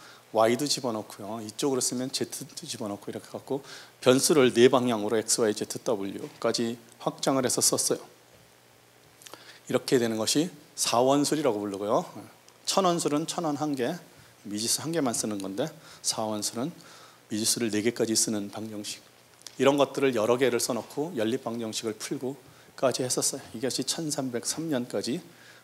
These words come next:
원나라의 수학인데, 예, 원나라는 수학을 별로 좋아하지 않았고요. 예, 이 수학은 당연히 금나라의 수학이 원나라로 넘어온 거고요. 금나라는 수학을 물론 좋아하긴 했지만, 금나라는 오래 통치하지 못했기 때문에 이게 금나라 때 다 발전한 게 아니고,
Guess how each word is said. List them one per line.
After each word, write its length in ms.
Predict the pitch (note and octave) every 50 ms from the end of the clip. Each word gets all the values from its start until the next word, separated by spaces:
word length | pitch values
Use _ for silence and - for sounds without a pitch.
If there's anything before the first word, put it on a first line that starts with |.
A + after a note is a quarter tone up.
| _ -
원나라의 680 | A2 A2 A2+ A#2+ C3 C3 B2+ A#2 A2 G2+ G#2+ C3 D#3+
수학인데, 500 | D#3 - - C#3+ C3+ B2+ G#2+ G2 F#2 G#2 G#2+ C#3+ F3+ D#3+ - -
예, 80 | G#2 - - -
원나라는 560 | - G#2+ A2 A#2 A#2+ B2+ A#2+ A2+ A#2+ C#3+ D#3+ F3
수학을 420 | - - E3+ E3 D#3+ D#3 E3 E3+
별로 260 | E3 C#3 B2 C#3 E3+
좋아하지 360 | D#3+ - C#3 A#2+ A#2 A2+ -
않았고요. 560 | - G#2 G#2 - - - A#2 F2+ F#2+ B2 F3 - - - - - - - - - - - - - - - - -
예, 120 | - F#2 F2 - -
이 220 | C3+ A#2+ B2 B2+
수학은 480 | C3 - - D#3 C3+ A2+ G#2 C3+ D#3+ E3
당연히 420 | - - A2 A2 A2 A#2+ C3 C#3
금나라의 540 | - - B2+ C3 C3+ C3+ C3 A#2+ A#2+ A#2 A#2
수학이 400 | A2+ - - A2+ G#2+ G#2+ B2+ C#3+
원나라로 540 | C3 G#2 G#2 G#2 G#2 G#2 G2+ G#2 G2 A#2 A#2+ - - - - -
넘어온 580 | C#3 A#2 C3+ C3+ C#3 C#3+ B2 A2 G#2 G2 G2
거고요. 480 | G2 G2+ F#2 - G2+ F#2+ G#2 C#3+ F#3+ - - - - - - - - - - - -
금나라는 500 | - - A#2 C3+ D3 C#3+ D#3+ E3 F#3+ G3
수학을 320 | F3+ - F#3+ F3 F3 F3+
물론 260 | E3 C#3+ C#3 C#3+ D3 D#3
좋아하긴 380 | - - A2+ A2 A2 A2 A2
했지만, 420 | G#2 G2+ - - C3+ G2+ F#2+ G2+ -
금나라는 440 | - - A2 A2 A2 A2 B2 B2
오래 160 | G2+ G#2 A2+ A2+
통치하지 480 | - - C3 A#2+ - - A#2+ A2+ A#2+
못했기 340 | G#2+ G2 - - G#2+ - -
때문에 340 | - - G#2+ F#2+ G2+ A#2 C3
이게 260 | A#2 F#2+ F#2+ A2 B2
금나라 420 | - - - A2+ A#2 A#2 A2 A2
때 180 | G2 A2 G#2+ G2+
다 160 | - - -
발전한 400 | F#2+ G2+ G2+ - - G#2+ G#2 G#2+
게 100 | A2 C3+
아니고, 440 | A#2 G2+ G2 G2+ - D3+ E3+ - -